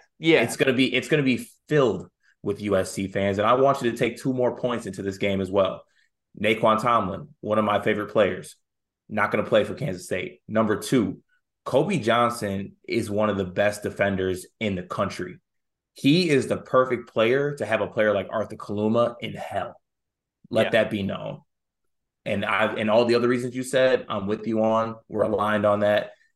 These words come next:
Speaker 2: And at the end of the day, this is gonna be the first of many games that I have money riding on the fact that I can bet on a backcourt of Isaiah Collier and, and Boogie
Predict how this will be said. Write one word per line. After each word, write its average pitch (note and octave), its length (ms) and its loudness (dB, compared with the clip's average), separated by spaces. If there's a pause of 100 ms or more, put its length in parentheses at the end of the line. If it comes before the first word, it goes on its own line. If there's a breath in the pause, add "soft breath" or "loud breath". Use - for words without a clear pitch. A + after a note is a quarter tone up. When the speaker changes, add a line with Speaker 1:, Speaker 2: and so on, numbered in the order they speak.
Speaker 2:
And G2 340 -4 (220)
at A#2 120 0
the G#2+ 120 0
end B2 120 2
of A2+ 80 0
the A2 80 2
day, G#2+ 300 2
this G#2 200 -4
is - 60 -14
gonna D3 140 -2
be C3+ 60 0
the G2+ 120 -2
first G#2+ 380 2
of A2+ 180 -6
many A2 320 0
games F#2+ 640 -4 (380 soft breath)
that G#2 220 0
I A2 220 0
have G#2 260 0
money G2+ 380 -2
riding G2+ 400 2
on G#2+ 120 -2
the F2+ 80 -4
fact G#2 280 0
that G2+ 80 0
I G#2 80 2
can F#2+ 180 -4
bet G#2 260 0
on G2+ 140 -4
a F2+ 100 -8
backcourt G#2 560 -2
of G2+ 60 -4
Isaiah G2 440 -2
Collier F#2+ 600 0 (300 soft breath)
and, G2 240 -8 (320)
and F#2 220 -6 (200)
Boogie C3 500 0